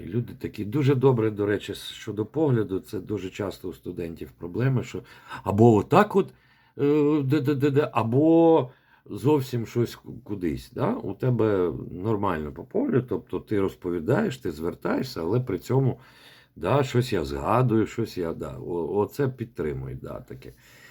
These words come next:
Значить, ось щодо, щодо темпу і щодо от різних почуттів, от там ще пошукай. Третя частина чудова. А от перші дві пошукай. Тобто,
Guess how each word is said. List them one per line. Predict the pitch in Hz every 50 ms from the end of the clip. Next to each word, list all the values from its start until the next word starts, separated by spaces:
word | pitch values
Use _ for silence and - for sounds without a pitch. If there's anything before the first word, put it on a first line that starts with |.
| - - - - _ _ _ -
Значить, | 104 113 123 139 151 139 135 131 127 135
ось | 143 131
щодо, | 131 - - 180 147 147 156 151 - -
щодо | - - - 147 135 131 123 131 127 123
темпу | - - - 190 214 226 226 - 143 139 127 120
і |
щодо | 110 - - - 143 143 131 123 127 113 113
от | 110 110 - - -
різних | 95 104 113 110 95 95 101 - -
почуттів, | - 101 - - - 92 - _ - - 64 - -
от | 101 101 - -
там | 165 170 160 139
ще | 127 - 120 123
пошукай. | - - - - - 101 - - - - - - - _ - - - _
Третя | - 165 202 220 220 - 139
частина | 127 - 120 - - - 131 123 104 92
чудова. | - - - 80 - - - - - - _ _ _ _ - - _ - - - - - _
А | - 101
от | 113 110 -
перші | - 143 135 131 - - 135
дві | 135 156 190 214
пошукай. | 202 - - 127 127 - 131 131 - - 90 78 67 69 65 -
Тобто, | - 104 - - _ - 104 90